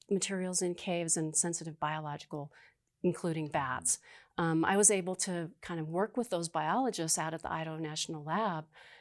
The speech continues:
um, and they helped me to understand the needs of bats and how sensitive they are in the wintertime, because they go deep into torpor. They reduce their heart rates down to ten beats per minute.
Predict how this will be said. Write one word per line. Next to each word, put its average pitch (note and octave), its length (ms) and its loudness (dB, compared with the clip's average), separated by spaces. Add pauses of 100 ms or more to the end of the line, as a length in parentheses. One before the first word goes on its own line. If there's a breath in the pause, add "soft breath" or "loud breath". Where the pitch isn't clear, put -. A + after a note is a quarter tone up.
(160 loud breath)
um, E3 220 4
and F3 140 4
they F3 80 2
helped F#3+ 320 -2
me F3+ 80 0
to E3 120 -2
understand E3+ 680 -2
the E3 120 -6
needs D#3 380 -2
of D3+ 120 -10
bats D3+ 360 -2
and D#3 100 -8
how C#3+ 140 -6
sensitive D#3+ 540 -4
they D3+ 160 -12
are D#3+ 200 0
in D#3+ 80 -4
the D#3 80 -6
wintertime, D#3 540 -8
because - 260 0
they A3+ 160 4
go G#3+ 300 4 (180)
deep F#3+ 400 0 (380 loud breath)
into D#3+ 240 0
torpor. - 540 -6 (560 loud breath)
They F3 100 4
reduce F#3+ 440 4
their E3+ 180 2
heart F#3+ 300 -2
rates F#3 280 2
down E3 220 0
to D#3 60 -8
ten F3 380 -2
beats F3 280 2
per - 220 -2
minute. E3 380 -2